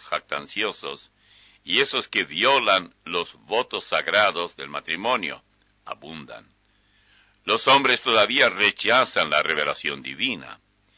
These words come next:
y confían en sus propios recursos. El cristianismo verdadero no pertenece a este sistema mundial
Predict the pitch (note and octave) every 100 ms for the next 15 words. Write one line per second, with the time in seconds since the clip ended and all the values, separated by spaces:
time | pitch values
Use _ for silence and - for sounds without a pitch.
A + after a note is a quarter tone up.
0 | _ _ - A2+ G2 E2+ D#2 A#2 A#2+ F2
1 | D2 D#2 - D2+ _ - D2 D#2 - D2+
2 | D2 D#2+ D#2 C3+ D#3 A#2+ - - - -
3 | _ _ _ _ _ _ _ _ _ -
4 | A2 F#2+ B2 D#3 - C3 A2+ G#2+ D3+ A#2
5 | A#2 F#2+ D#2 D#2 D#2 A2 A#2 A2 A2+ _
6 | _ _ - F2 A2 G2+ E2 D#2+ E2 A2+
7 | - D2+ - C2 C2+ F2+ - D#2+ - -
8 | C#2+ - - C#2+ C#2 C2 B1+ C2 E2+ A#2
9 | D2